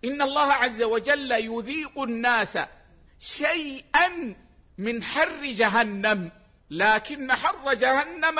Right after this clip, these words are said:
لا يقارن به. وفي الحديث أن النار اشتكت إلى ربها وقالت: "ربي،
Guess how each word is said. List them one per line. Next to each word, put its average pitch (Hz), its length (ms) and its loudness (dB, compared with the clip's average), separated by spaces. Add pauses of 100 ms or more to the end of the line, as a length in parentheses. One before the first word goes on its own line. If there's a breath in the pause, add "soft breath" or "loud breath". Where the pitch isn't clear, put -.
لا 359 100 6
يقارن 208 600 0
به. 151 180 -8 (520)
وفي 185 180 0
الحديث 233 500 -2
أن 226 300 -2
النار 240 420 4
اشتكت 254 640 -2
إلى 208 220 2
ربها 214 440 0
وقالت: 208 640 4
"ربي، 214 500 -2